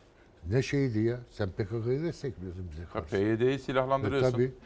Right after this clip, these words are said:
Speaker 1: Bizi kandıracak bir
Speaker 2: Bir şey sorabilir miyim?
Speaker 1: Hı hı.
Speaker 2: Şimdi sizin son bir yıl önceki yazılarınız aklıma geldi de sizi
Speaker 1: Hı hı.
Speaker 2: dinlerken.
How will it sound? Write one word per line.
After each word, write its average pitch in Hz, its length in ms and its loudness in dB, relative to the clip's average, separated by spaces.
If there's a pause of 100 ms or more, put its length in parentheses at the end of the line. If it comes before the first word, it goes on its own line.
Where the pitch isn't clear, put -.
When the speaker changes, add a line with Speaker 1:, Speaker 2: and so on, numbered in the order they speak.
(600)
Speaker 1:
Bizi 117 160 0
kandıracak 156 640 2
bir 117 60 4
Speaker 2:
Bir 104 40 4
şey 302 120 4
sorabilir 240 400 0
miyim? 113 280 0
Speaker 1:
Hı 110 60 0
hı. 120 300 2 (280)
Speaker 2:
Şimdi 190 260 -6
sizin 202 360 -2 (960)
son 214 360 4
bir 214 140 8
yıl 196 160 12
önceki 160 360 6
yazılarınız 156 420 8
aklıma 123 320 4
geldi 131 340 6
de 127 80 6
sizi 113 280 0
Speaker 1:
Hı 110 40 4
hı. 107 60 4
Speaker 2:
dinlerken. 107 400 2